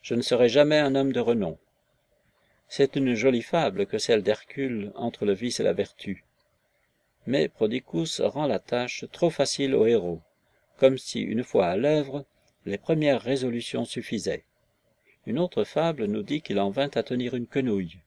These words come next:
et qu'il finit par revêtir la tunique du centaure Nessus.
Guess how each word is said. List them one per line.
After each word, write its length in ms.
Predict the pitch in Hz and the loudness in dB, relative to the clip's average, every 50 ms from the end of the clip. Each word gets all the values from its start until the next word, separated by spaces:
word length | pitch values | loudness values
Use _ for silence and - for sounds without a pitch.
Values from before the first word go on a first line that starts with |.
| _ _ _ _ _ _ _ _ _ _ - | _ _ _ _ _ _ _ _ _ _ -6
et 120 | - 123 | -6 -4
qu'il 140 | - - 120 | -2 -4 -4
finit 280 | - - 113 110 123 131 | -4 -4 -2 -2 -2 0
par 220 | - 110 95 92 | 0 0 0 0
revêtir 520 | - 131 117 117 120 - - - 131 123 113 | 0 0 0 0 -2 -4 -4 -4 -2 -2 -2
la 100 | 104 104 | -2 -4
tunique 540 | - - 120 113 113 123 - - - - | -4 -4 -4 -4 -4 -4 -6 -10 -12 -10
du 160 | 113 110 101 98 | -10 -8 -8 -6
centaure 540 | - - 113 107 - - 110 104 101 98 | -6 -6 -6 -6 -4 -2 -2 -2 0 -2
Nessus. 640 | 95 95 110 - - - 101 - - - - - - | -2 -4 -4 -6 -6 -8 -8 -8 -10 -12 -14 -14 -16